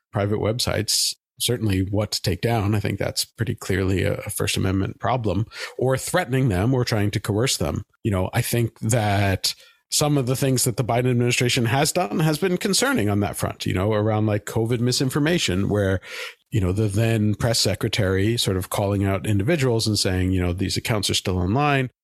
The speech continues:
That one is, is a much closer call. It's, it's not, you know, I think it was, it was kind of a dumb thing to do because it's basically giving,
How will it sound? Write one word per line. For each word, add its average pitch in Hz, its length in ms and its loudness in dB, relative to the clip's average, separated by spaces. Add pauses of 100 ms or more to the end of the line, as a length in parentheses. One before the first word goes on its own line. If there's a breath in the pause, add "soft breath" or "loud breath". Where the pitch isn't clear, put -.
(340)
That 165 260 2
one 165 160 4
is, 139 160 2
is 143 240 0
a 135 60 2
much 127 240 0
closer 139 440 2
call. 180 500 -2
It's, 143 340 0
it's 131 240 0
not, 139 420 2 (240)
you 131 220 2
know, 110 180 2
I - 140 0
think 151 160 2
it - 20 4
was, 123 240 0
it 139 60 -2
was 123 120 2
kind 139 200 2
of 120 80 0
a 123 40 0
dumb 123 320 0
thing 123 200 2
to 123 80 0
do 131 160 2
because 104 320 0
it's 104 100 2
basically 110 480 0
giving, 110 600 0